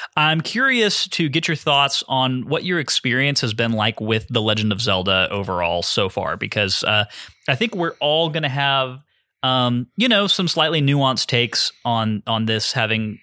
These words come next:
you know, all of us playing it for the first time and, you know, it being a game that kind of predates all of us. You know, we, we all are gamers of a generation just right after this. So.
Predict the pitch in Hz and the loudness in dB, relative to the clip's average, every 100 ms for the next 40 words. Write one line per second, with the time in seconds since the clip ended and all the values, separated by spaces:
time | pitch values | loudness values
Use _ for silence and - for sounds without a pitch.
0 | _ 127 113 107 107 - - 120 120 117 | _ -4 -2 -2 -4 -12 -8 -2 0 -2
1 | - 131 117 117 - 113 123 113 - 156 | -4 0 0 0 -2 -4 -2 -2 0 2
2 | 151 143 113 - - - - 120 113 113 | 2 2 0 -2 -16 -16 -2 2 2 2
3 | 131 120 117 110 117 113 113 110 104 104 | -2 0 0 0 2 2 0 0 0 -2
4 | _ - 120 - - 131 107 104 104 - | _ -6 -6 -6 -2 -2 2 0 0 -2
5 | - _ - 104 78 76 - - - 117 | -4 _ -4 -4 -4 -8 -6 -6 -4 -2
6 | 104 104 113 101 120 113 104 104 101 95 | 0 0 -2 -2 0 2 2 2 0 -4
7 | 101 - 131 117 107 110 110 104 95 107 | -6 -14 -4 0 2 2 -2 -2 -2 0
8 | 98 98 - 104 98 95 - _ 110 110 | 0 0 0 -2 -2 -2 -4 _ -12 -2
9 | 101 92 71 - - - - - - - | 0 0 -2 -4 -12 -6 -4 -6 -4 -4
10 | 52 | -4